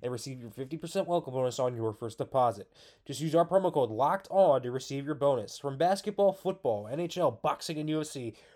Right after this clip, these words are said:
right to your favorite Vegas casino games, don't wait to take advantage of all the amazing offers available for the twenty twenty-one season. And again, use that promo code Locked On to receive your fifty percent welcome bonus on your first deposit.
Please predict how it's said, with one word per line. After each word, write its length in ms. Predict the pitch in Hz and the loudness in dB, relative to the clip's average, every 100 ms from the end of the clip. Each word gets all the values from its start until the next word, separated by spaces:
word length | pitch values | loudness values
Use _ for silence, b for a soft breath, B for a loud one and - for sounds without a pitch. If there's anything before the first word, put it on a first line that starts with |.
| B | B
right 200 | 123 147 | 2 2
to 80 | 175 | 0
your 80 | 127 | -2
favorite 260 | 151 131 | -2 -2
Vegas 340 | 113 127 127 110 | -4 -6 -6 -10
casino 440 | 117 - 208 180 | -10 -6 0 0
games, 320 | 123 117 120 | 0 -4 -4
don't 220 | 110 185 226 | 4 4 6
wait 160 | 247 | -4
to 60 | - | -6
take 140 | 233 | -10
advantage 320 | 190 190 147 | -4 -2 -2
of 80 | 131 | 0
all 140 | 135 156 | 2 2
the 80 | |
amazing 300 | 156 160 151 139 | 2 0 0 0
offers 220 | 131 131 | 0 0
available 340 | 123 123 131 | 0 -2 -2
for 80 | 139 | -4
the 80 | 127 | -4
twenty 300 | - 117 127 | -4 -8 -8
twenty-one 420 | - 120 120 123 | -6 -6 -4 -4
season. 400 | - 123 107 101 b b b | -6 -12 -12 -14 b b b
And 100 | 131 | -4
again, 220 | 135 131 120 | -4 -4 -8
use 160 | 127 | -2
that 240 | 156 143 - | 0 0 -2
promo 240 | 160 135 | -4 0
code 160 | 135 110 | -2 -2
Locked 420 | 107 139 190 196 | -2 0 0 2
On 300 | 180 123 107 b b - | 2 2 -2 b b -12
to 100 | 127 | -8
receive 400 | 127 - 147 123 | -8 -6 -6 -4
your 160 | 127 | -6
fifty 340 | 117 165 165 160 | -2 -4 -4 -6
percent 260 | 160 170 | -4 -4
welcome 220 | 151 147 | -4 -4
bonus 220 | 127 120 120 | -2 -2 0
on 180 | 117 | -2
your 160 | 120 120 | 0 -6
first 300 | 120 123 117 | -6 -12 -6
deposit. 420 | 147 127 110 98 | -2 0 -2 -4